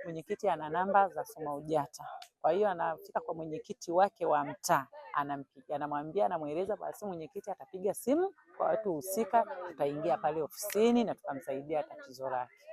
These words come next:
Kampeni hii ipo sehemu yoyote, kuanzia ngazi za chini mpaka juu. Kwa hiyo yeye akifika pale ngazi ya kuanzia chini, akishapiga simu, sisi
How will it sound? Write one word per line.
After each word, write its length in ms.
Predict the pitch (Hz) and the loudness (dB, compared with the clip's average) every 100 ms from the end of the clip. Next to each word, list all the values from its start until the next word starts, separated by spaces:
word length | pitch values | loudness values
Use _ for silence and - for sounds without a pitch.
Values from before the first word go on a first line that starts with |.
| 719 719 - _ 240 240 | -16 -16 -20 _ -2 4
Kampeni 640 | 185 190 - 226 202 202 175 - | 4 4 0 2 2 0 -4 -2
hii 480 | 233 190 156 165 254 - _ _ _ _ _ _ - | 2 2 0 -4 -8 -14 _ _ _ _ _ _ -4
ipo 260 | 202 - 165 | -4 -4 -10
sehemu 400 | - 165 170 160 | -8 -8 -6 -6
yoyote, 560 | 147 156 151 - 151 _ _ _ | -6 -8 -8 -10 -16 _ _ _
kuanzia 480 | 156 151 147 180 165 | -4 -4 -4 -6 -4
ngazi 340 | 151 165 160 | -2 -4 -4
za 180 | 156 143 - | -8 -10 -8
chini 540 | - 180 165 147 208 277 _ | -4 0 0 0 -6 -10 _
mpaka 560 | 147 - 170 - 160 135 | -20 -14 -14 -4 -2 -2
juu. 360 | 135 156 139 - _ _ _ | -2 0 0 -4 _ _ _
Kwa 140 | 151 | 6
hiyo 200 | 170 214 190 | 6 4 2
yeye 300 | 202 202 180 | 2 4 2
akifika 720 | - 156 - - 196 - 151 | -2 -12 -14 -10 -8 -8 -8
pale 500 | - 170 147 143 143 | 0 2 2 0 -6
ngazi 360 | 147 170 170 175 | -2 0 0 -2
ya 100 | 143 | -2
kuanzia 440 | 147 143 170 160 | -6 -4 -2 -2
chini, 500 | - - 160 147 139 - | -4 -6 -6 -6 -10 -16
akishapiga 680 | - - 175 - 165 156 | -20 -8 -6 -6 -8 -8
simu, 340 | - 170 165 - | -8 -8 -8 -10
sisi 200 | _ 170 | _ -18